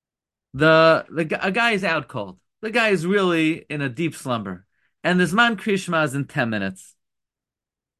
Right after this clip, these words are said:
And he's sleeping through his alarm. Are you obligated to get a guy up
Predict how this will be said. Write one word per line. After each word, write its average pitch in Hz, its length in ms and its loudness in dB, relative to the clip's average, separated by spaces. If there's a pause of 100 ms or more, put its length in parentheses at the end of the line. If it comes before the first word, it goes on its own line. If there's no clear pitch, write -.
(760)
And 170 120 2
he's 190 220 2
sleeping 220 360 0
through 185 180 -2
his 151 160 -2
alarm. 101 480 -4 (260)
Are 190 80 -2
you 262 160 0
obligated 175 640 0
to - 80 -12
get 139 420 -2
a 123 60 -8
guy 117 280 -2
up 107 260 -4